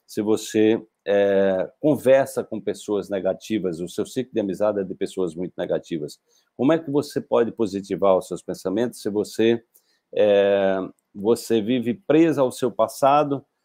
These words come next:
é, aos traumas que você viveu, né, às negatividades, a-, às decepções que você viveu, né? Então, no momento que nós estamos falando de positivar o pensamento,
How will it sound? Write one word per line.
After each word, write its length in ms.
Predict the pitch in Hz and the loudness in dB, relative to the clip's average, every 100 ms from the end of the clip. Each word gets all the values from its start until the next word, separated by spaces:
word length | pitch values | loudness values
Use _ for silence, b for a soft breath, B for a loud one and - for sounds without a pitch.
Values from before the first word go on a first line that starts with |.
| _ _ _ - | _ _ _ -2
é, 180 | 107 - | 0 2
aos 280 | 107 107 - | 2 2 0
traumas 520 | 123 135 143 123 - | 4 6 4 2 -2
que 60 | |
você 360 | 110 107 - 110 | -4 -4 -2 -4
viveu, 580 | 92 90 104 131 135 139 - | -2 -2 2 2 2 -6 -8
né, 320 | 95 107 117 - - | -4 -2 -4 -12 -8
às 160 | 95 | -6
negatividades, 1120 | 90 104 95 - 101 95 113 139 117 - - - | -2 -2 -2 -4 -6 0 2 2 -2 -8 -12 -10
a-, 280 | 92 87 - | -6 -6 -6
às 80 | 80 | -6
decepções 760 | 87 - 95 - 117 123 98 | -6 -6 -8 -6 -4 -4 -6
que 80 | 92 | -10
você 260 | 90 - | -10 -8
viveu, 460 | 85 80 82 80 82 - | -8 -8 -8 -10 -12 -6
né? 240 | 90 92 - | -4 -4 -6
Então, 460 | 107 127 98 80 _ | -2 2 2 0 _
no 160 | - 117 | -4 2
momento 520 | 131 135 160 208 156 | 4 4 4 2 -2
que 120 | - | -6
nós 240 | 131 120 107 | -4 -2 -4
estamos 640 | 95 - 98 92 95 - _ - | -6 -2 -2 -4 -8 -14 _ -2
falando 440 | 104 95 107 87 | 0 2 -2 -4
de 120 | 85 | -8
positivar 800 | - - 160 117 113 107 98 101 | -4 2 2 2 -4 -6 -2 2
o 80 | 92 | 2
pensamento, 760 | 92 87 - 90 123 147 95 | 0 -8 -6 -4 -2 -2 -4